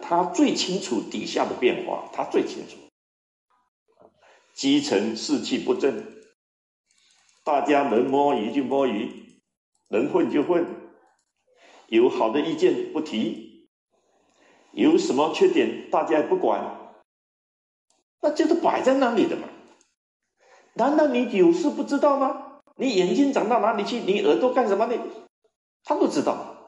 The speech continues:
可是知道他直截了当去跟九五讲，有没有用？没有用，因为九五不会相信嘛。哦，你想用下面的情报来威胁我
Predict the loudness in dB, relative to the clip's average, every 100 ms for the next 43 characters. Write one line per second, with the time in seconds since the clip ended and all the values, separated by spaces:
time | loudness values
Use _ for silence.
0 | _ _ _ _ _ _ _ _ _ -20
1 | -20 -20 _ -2 2 2 4 4 4 2
2 | -2 0 0 2 2 2 0 0 0 2
3 | 2 2 2 4 2 0 0 2 2 2
4 | -4 -14 -20 _ _ -4 -2 2 0 2
5 | 2 2 2 2 4 2 2 0 -2 -4
6 | -6 -10 -18 -20 _ _ _ -4 0 2
7 | 0 -4 -10 -20 _ _ -4 -2 0 0
8 | 0 -2 0 0 0 0 0 0 0 -4
9 | -14 -20 _ _ _ _ _ -6 -4 0
10 | 0 2 4 4 2 2 2